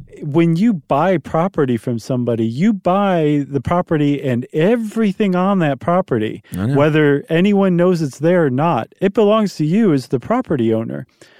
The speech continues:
Speaker 1: For example, Texas is huge on that, huge on private property ownership. So much so that if you own property in Texas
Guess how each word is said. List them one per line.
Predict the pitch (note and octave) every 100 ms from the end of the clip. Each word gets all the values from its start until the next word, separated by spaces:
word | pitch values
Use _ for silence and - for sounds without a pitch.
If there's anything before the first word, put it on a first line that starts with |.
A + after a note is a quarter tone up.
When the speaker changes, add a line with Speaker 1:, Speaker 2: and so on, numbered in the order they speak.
| - _
Speaker 1:
For | - E3
example, | D#3 G3 F#3+ D#3 B2+
Texas | - C#4 - C3 - -
is | C#3 A2+
huge | - - C4 D4 G#3 C3
on | A#2 G#2+
that, | G2+ A2 - - _
huge | - - A3+ A#3 A#3+ B3 G#3+ C#3 A#2
on | C#3 B2+
private | - C#3 C3 A#2+
property | C#3+ C#3 B2 A#2
ownership. | A2+ - A#2+ - - -
So | - A3
much | G#3 A3
so | - - B2 B2 - - _
that | D#3 D3+
if | C3+
you | F#3 A#3+
own | A3 G3
property | G3+ F#3+ F3+ D#3
in | B2+
Texas | - E3+ - G3+ -